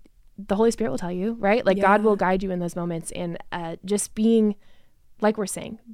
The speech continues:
Speaker 1: being committed to these people in a
Speaker 2: Yeah.
Speaker 1: way where you're saying, like, "You know, I promise to walk with the Lord. I promise to follow his leading, and I promise to be here with you
Speaker 2: Yeah.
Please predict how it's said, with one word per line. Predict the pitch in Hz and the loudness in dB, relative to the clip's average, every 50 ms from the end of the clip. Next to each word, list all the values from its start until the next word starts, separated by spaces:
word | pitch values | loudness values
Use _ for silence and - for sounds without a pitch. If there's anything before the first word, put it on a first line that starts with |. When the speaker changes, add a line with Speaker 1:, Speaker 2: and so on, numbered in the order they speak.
| - - | -10 -2
Speaker 1:
being | 220 208 220 233 226 | 2 4 4 4 2
committed | - - 208 196 180 170 170 170 170 - | 0 -2 -2 -2 -2 -2 -4 -8 -8 -10
to | - | -12
these | 180 180 175 175 | -12 -12 -12 -10
people | - - 175 - 165 165 170 202 | -10 -12 -12 -10 -10 -10 -8 -4
in | 202 190 | -2 -2
a | |
Speaker 2:
Yeah. | 190 180 | 0 0
Speaker 1:
way | 175 175 175 | 0 0 -2
where | 170 175 | -2 -4
you're | 175 170 | -6 -6
saying, | 170 - 185 180 190 | -8 -6 -6 -6 -6
like, | 180 180 185 - | -6 -8 -10 -8
"You | - 196 | -4 -2
know, | 196 196 196 - - | -2 -2 -2 -4 -4
I | 185 185 196 | -4 -4 -4
promise | 190 - - 185 180 185 185 175 180 - - - | -4 -6 -8 -10 -8 -6 -6 -8 -8 -10 -12 -12
to | - - 190 185 180 170 - _ _ _ _ _ _ | -12 -10 -8 -8 -8 -8 -10 _ _ _ _ _ _
walk | 208 180 170 - - | -4 -4 -4 -4 -8
with | 196 - | -10 -6
the | 185 | -4
Lord. | 180 175 175 | -4 -2 -2
I | 175 | -4
promise | 170 - 180 180 175 - | -4 -6 -6 -6 -6 -8
to | - | -10
follow | - - 190 190 190 | -10 -10 -8 -8 -8
his | 180 185 - | -8 -6 -6
leading, | 175 170 175 180 | -6 -6 -4 -6
and | 175 175 | -6 -6
I | 175 | -6
promise | - - 196 220 226 - | -4 -2 0 0 0 0
to | 262 202 | -2 -4
be | 190 - _ - 190 214 233 | -6 -8 _ -4 -4 -4 -2
here | 214 196 180 170 | -4 -4 -4 -4
with | 175 175 - - | -6 -6 -6 -6
you | 170 165 165 170 175 _ _ _ _ _ | -6 -6 -6 -6 -8 _ _ _ _ _
Speaker 2:
Yeah. | - 190 202 190 180 180 175 | -6 -4 -4 -4 -4 -6 -8